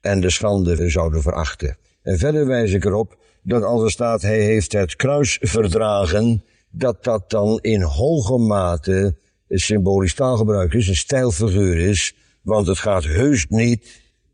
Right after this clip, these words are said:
slechts om het dragen van een kruis.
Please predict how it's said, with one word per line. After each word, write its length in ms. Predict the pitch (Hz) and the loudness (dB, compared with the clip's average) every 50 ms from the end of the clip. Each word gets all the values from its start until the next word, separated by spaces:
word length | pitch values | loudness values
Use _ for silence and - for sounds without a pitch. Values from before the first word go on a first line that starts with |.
| _ _ _ _ _ | _ _ _ _ _
slechts 920 | - - - 104 104 104 104 101 - - - - - - - - - - _ _ _ _ _ _ _ _ _ _ _ _ - | -16 -6 -4 0 0 0 0 0 -4 -6 -8 -10 -10 -8 -8 -10 -12 -14 _ _ _ _ _ _ _ _ _ _ _ _ -2
om 200 | 107 107 98 90 | 0 0 0 2
het 240 | 90 113 113 95 | 2 2 2 2
dragen 680 | 80 104 98 95 92 92 87 85 - 101 104 120 135 120 | 2 0 0 2 0 0 0 0 0 0 2 2 2 0
van 500 | 95 87 92 85 87 95 98 95 78 - - | 0 0 0 0 2 0 0 -2 -6 -8 -6
een 300 | - 76 73 71 67 67 | -4 -2 -2 -2 -2 -4
kruis. 560 | - - 147 143 107 - - - - - - | -2 0 0 0 0 0 -2 -4 -4 -6 -8